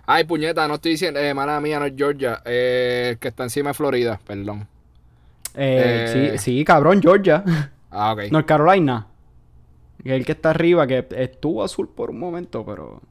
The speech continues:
Speaker 2: fue rápido.
Speaker 1: Sí,
Speaker 2: O sea,
Speaker 1: North
Speaker 2: es que Geo-,
Speaker 1: Carolina, North
Speaker 2: Georgia
Speaker 1: Carolina. No, cabrón, Georgia está arriba. Como que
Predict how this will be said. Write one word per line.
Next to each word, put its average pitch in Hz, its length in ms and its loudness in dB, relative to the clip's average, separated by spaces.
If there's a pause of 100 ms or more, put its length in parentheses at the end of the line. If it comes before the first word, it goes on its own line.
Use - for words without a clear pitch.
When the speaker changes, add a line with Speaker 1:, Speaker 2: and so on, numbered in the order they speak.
(300)
Speaker 2:
fue 117 120 -12
rápido. 87 400 -14 (600)
Speaker 1:
Sí, 147 140 -2
Speaker 2:
O 156 40 4
sea, 175 140 6
Speaker 1:
North 170 100 4
Speaker 2:
es - 40 -2
que 180 40 4
Geo-, 185 120 4
Speaker 1:
Carolina, 175 260 2
North 165 180 6
Speaker 2:
Georgia 214 120 6 (100)
Speaker 1:
Carolina. 120 340 -8
No, 113 80 -8
cabrón, 156 320 -2
Georgia 135 220 -2
está 165 200 -4
arriba. 139 380 -4 (240)
Como 82 160 -20
que 92 140 -16